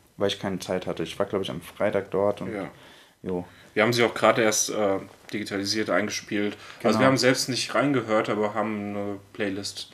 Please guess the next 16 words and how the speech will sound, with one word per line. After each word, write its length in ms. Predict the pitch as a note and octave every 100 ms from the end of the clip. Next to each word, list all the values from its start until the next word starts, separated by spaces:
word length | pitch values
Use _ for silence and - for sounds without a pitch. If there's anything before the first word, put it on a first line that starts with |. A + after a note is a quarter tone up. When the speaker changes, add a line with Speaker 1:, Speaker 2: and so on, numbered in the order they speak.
| - - -
Speaker 1:
Mit 260 | C#3 C3+ -
einige 360 | F3 G3+ D3+ C3+
Songs. 400 | - C3+ A#2+ -
Also 220 | - A#2+
ich 100 | A#2+
glaube, 260 | A#2+ C#3+ C3+
das 120 | B2
sind, 300 | C#3+ C#3+ C3+
äh, 40 | - C3 C3 C3 B2+ B2 -
ja, 60 | C3+
so 100 | A#2+
ungefähr 460 | C3 E3+ - D3+ D3+ - _ -
dreißig 580 | - D3 D#3 D#3 D#3 D#3
bis 160 | - - - - - -
fünfunddreißig 580 | D#3 D3 C#3+ C3 C3+ C3+
Lieder, 300 | C#3+ C3